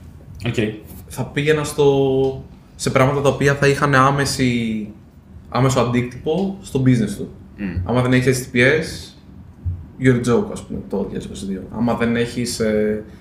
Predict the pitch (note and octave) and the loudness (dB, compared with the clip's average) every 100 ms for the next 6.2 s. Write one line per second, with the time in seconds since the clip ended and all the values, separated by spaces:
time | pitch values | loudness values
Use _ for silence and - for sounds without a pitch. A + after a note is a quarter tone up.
0 | - - - - A2 G#2 G2+ G#2 G#2+ A2 | -20 -20 -20 -2 4 6 6 6 6 4
1 | G#2 B2 A#2+ A2 G#2+ C3+ D3 D#3 C#3 C3+ | 2 4 2 0 0 2 2 2 0 -2
2 | B2+ B2 B2+ - C3+ - - G#2 F2 D#2 | 0 0 0 -2 -4 -2 -2 0 -2 -6
3 | - - - G#2 A#2 A2+ A2+ A2 - - | -14 -14 -4 -2 0 -2 -2 -4 -4 -4
4 | A2+ - B2+ A#2+ A#2 A2 G2+ G2 G2 G#2+ | -4 -2 0 2 2 2 2 -2 -4 0
5 | G#2 G#2 - B2+ - - - - - - | 4 4 2 -2 -4 -14 -20 -20 -20 -8
6 | A2 | -4